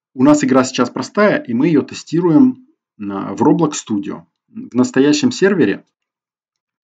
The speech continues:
могли бы быть проблемы. А, нам, ну, мы до этого еще дойдем. Там, возможно, этот скрипт уже загружен и запускается.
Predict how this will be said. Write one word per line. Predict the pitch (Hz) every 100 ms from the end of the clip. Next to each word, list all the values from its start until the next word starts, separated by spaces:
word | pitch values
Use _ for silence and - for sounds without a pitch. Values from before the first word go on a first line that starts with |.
| _
могли | 107 101 135
бы | 131
быть | 123 123
проблемы. | 120 101 95 85 - _ _ _ _ _ _ - - - _ _ -
А, | 92 -
нам, | - 117 139 151 - _ _ _
ну, | 127
мы | 151 113
до |
этого | 107 101
еще | 95 -
дойдем. | 101 101 98 - _ -
Там, | 135 147
возможно, | 110 120 131 147 110 110
этот | 113 113 107
скрипт | - 135 131 - -
уже | 104 104
загружен | 104 120 95 95
и |
запускается. | 98 104 - 196 196 - -